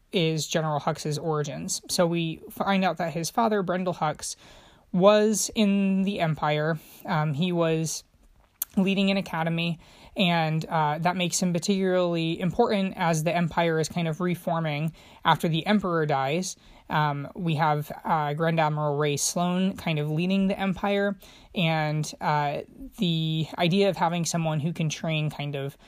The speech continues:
the next generation, uh, of Imperial, uh, troopers and officers is really appealing. So they go after General Hux to, uh, th-, you know, that General <laughs> Hux, the old General Hux,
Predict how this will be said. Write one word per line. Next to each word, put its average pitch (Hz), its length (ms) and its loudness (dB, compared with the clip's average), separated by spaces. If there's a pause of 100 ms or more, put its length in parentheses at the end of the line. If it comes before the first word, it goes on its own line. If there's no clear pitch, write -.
(260)
the 175 100 4
next 156 480 0
generation, 147 840 -2 (160)
uh, 143 380 0
of 160 120 0
Imperial, 151 800 0
uh, 143 340 0
troopers 190 580 2
and 151 240 -2
officers 165 680 -2 (340)
is 160 140 0
really 156 260 0
appealing. 156 480 0
So 175 240 2
they 160 120 2
go 180 180 0
after 170 580 0 (260)
General 165 320 4
Hux - 420 0
to, 175 440 0
uh, 151 460 0 (340)
th-, 175 160 -2
you 175 120 0
know, 151 100 0
that 165 220 2
General 151 320 0
<laughs> - 0 -
Hux, 165 520 4 (340)
the 180 120 4
old 185 160 2
General 151 280 -2
Hux, - 440 -4